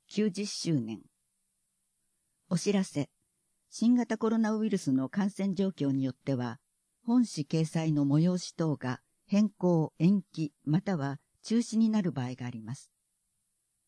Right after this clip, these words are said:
新型コロナウイルスに関する最新情報は、こちらでご確認ください。区では、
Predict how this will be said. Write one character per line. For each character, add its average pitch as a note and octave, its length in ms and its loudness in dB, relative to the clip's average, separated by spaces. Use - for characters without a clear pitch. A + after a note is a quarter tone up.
新 A#3 260 0
型 A3 240 -2
コ G#3 140 0
ロ G#3+ 80 0
ナ G3+ 180 -2
ウ G3+ 100 0
イ G3+ 60 0
ル E3+ 80 0
ス D3+ 140 -2
に C3 120 0
関 D3 200 0
す C3+ 160 -8
る B2+ 200 -6
最 F#3 220 0
新 F#3+ 240 -4
情 E3+ 180 -2
報 C3+ 240 -6
は、 B2 240 -8
こ F3 120 -2
ち G#3 120 -4
ら G#3 140 0
で G3+ 220 -2
ご C#3+ 100 -2
確 - 220 -4
認 B2+ 180 -6
く - 80 -18
だ B2+ 140 -12
さ B2 160 -10
い。 - 80 -14
区 A#3 120 -4
で G3+ 120 2
は、 B2+ 240 -6